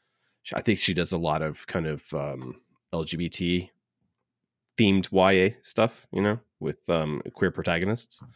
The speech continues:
And, uh, 'cause I follow her, she's a great follow on, uh, Twitter. But, and Claudia Gray, now, what do we know about her work in High Republic? Is she writing the Y-, a Y A book, or is she writing, 'cause we know Charles Soule's writing the first big book.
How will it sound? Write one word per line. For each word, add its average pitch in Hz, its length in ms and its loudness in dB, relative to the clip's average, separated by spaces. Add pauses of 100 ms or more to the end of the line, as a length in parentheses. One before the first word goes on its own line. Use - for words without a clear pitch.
(680)
And, 85 440 0
uh, 80 120 -2
'cause - 120 -4
I 95 60 0
follow 87 280 2
her, 82 160 0
she's - 200 -4
a 90 40 -6
great 82 280 -6
follow 82 360 0
on, 80 180 -6
uh, 82 140 -8 (240)
Twitter. 87 320 -2 (1120)
But, 87 240 0
and 92 160 0
Claudia 117 300 6
Gray, 123 200 6
now, 120 300 2 (380)
what 123 360 2
do 190 60 10
we 214 160 4
know 147 180 6
about 120 260 6
her 110 120 4
work 101 220 2
in 90 80 -2
High 107 120 0
Republic? 80 500 0
Is 76 60 -6
she - 200 0
writing 98 300 4
the 95 80 4
Y-, 92 360 6
a 87 120 0
Y 87 180 2
A 95 140 6
book, - 260 2
or 110 60 6
is - 40 -4
she - 200 -2
writing, 87 520 0 (160)
'cause 101 140 -6
we 104 100 0
know 113 160 8
Charles 110 280 2
Soule's 135 320 2
writing 95 260 4
the 87 80 -2
first - 540 -2 (920)
big 110 200 0
book. - 280 -8